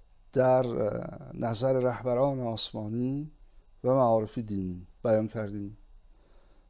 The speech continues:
که باید کار کرد و نوع کارم حتی گفتن مهم نیست. واقعا من نه پول دارم نه هنری دارم. فهم بابا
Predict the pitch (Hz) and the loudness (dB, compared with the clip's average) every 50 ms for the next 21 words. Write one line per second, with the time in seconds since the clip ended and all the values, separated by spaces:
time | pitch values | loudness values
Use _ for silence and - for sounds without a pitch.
0 | _ _ - 135 131 127 127 120 - - 120 104 104 - - 104 98 104 92 - | _ _ 6 8 10 10 8 6 4 2 2 2 2 -2 -8 -10 -10 -10 -12 -18
1 | - _ _ - - - - - - - - - - - - - - - _ _ | -20 _ _ -20 -20 -20 -20 -20 -20 -20 -20 -20 -20 -20 -20 -20 -20 -20 _ _
2 | - _ _ - - - 120 117 117 123 123 123 123 123 120 120 117 117 117 123 | -20 _ _ -20 -18 -12 -8 2 6 10 10 12 10 10 8 6 2 2 2 6
3 | 139 147 160 160 147 139 - - 131 127 127 117 117 117 113 - - 123 117 117 | 8 10 10 10 8 4 4 2 4 4 4 2 0 -4 -6 -2 0 0 0 0
4 | 113 - - 120 - - 120 113 110 107 101 101 110 110 107 104 104 101 101 110 | -2 -4 -6 -8 -4 -4 -4 -4 -2 -4 -4 -4 -4 -4 -2 -4 -4 -4 -4 -4
5 | 110 104 104 107 107 107 104 104 107 110 110 - - - - 123 120 117 113 113 | -2 -2 -2 -2 -2 -4 -6 -6 -6 -6 -6 -8 -10 -10 -8 -6 -6 -2 0 0
6 | 107 110 107 104 104 101 101 101 101 95 113 - _ - - - - - - - | 0 0 -2 -4 -6 -6 -6 -8 -8 -10 -12 -16 _ -20 -20 -20 -20 -20 -20 -20
7 | - _ _ - - 110 120 131 135 135 135 131 123 117 113 110 107 - - 127 | -20 _ _ -10 -6 -2 0 2 2 2 2 2 2 0 0 -2 -6 -8 -8 -8
8 | 127 131 139 156 156 156 | -6 -2 -2 -2 -4 -4